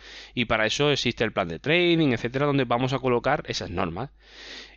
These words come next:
También otro condicionamiento sería si se amolda nuestra persona-,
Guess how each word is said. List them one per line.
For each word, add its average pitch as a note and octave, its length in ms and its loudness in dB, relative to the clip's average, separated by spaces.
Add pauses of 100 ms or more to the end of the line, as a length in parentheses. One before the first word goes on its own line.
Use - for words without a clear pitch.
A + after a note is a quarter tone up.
(180)
También F#3+ 320 4
otro A3+ 160 0
condicionamiento F3+ 720 2
sería D#3+ 500 2
si - 180 0
se C3 240 4
amolda C3+ 460 4
nuestra F3 320 2
persona-, B2 400 -4